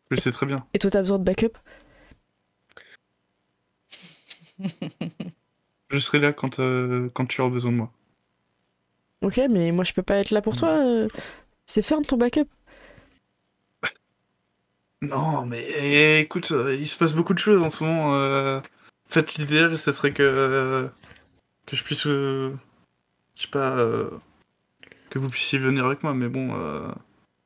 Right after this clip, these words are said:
Speaker 1: c'est, c'est, il y a beaucoup de choses à, à traiter et
Speaker 2: Bah, écoute, euh, si t'as besoin de nous, on est là, hein, tu sais comme on est, euh.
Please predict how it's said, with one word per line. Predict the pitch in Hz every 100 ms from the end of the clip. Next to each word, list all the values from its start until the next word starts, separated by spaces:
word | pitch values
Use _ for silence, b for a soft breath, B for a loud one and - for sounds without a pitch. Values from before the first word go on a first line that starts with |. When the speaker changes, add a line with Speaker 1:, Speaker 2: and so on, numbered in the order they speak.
| _ _ -
Speaker 1:
c'est, | - 123
c'est, | 120 123 120 120
il | 123
y |
a |
beaucoup | 123 127 -
de | _ _
choses | - 143 135
à, | 123 120 117 -
à | -
traiter | - 127 135 127 117 123
et | 123 _ _ _ _ _ _ _ _ _ _ _ _ _ _ _ _ _ _
Speaker 2:
Bah, | - 147 156
écoute, | 160 - 220
euh, | 208
si | 190 -
t'as | 208
besoin | 190 185
de | 190
nous, | 294
on | 254
est | 202
là, | 311
hein, | 262 -
tu | -
sais | -
comme | 180
on | 185
est, | 254 196
euh. | 175